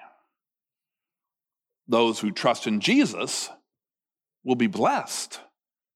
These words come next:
with a joy for all eternity. Eternal life, eternal peace,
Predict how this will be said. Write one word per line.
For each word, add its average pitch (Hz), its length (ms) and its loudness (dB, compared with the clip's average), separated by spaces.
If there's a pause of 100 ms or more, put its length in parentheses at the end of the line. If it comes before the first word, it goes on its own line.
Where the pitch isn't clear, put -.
(640)
with 160 180 6
a 165 60 6
joy 147 720 4
for 131 240 0 (180)
all 135 420 4 (160)
eternity. 95 800 -2 (1080)
Eternal 269 500 4
life, 190 760 0 (1300)
eternal 254 480 -2
peace, - 800 -6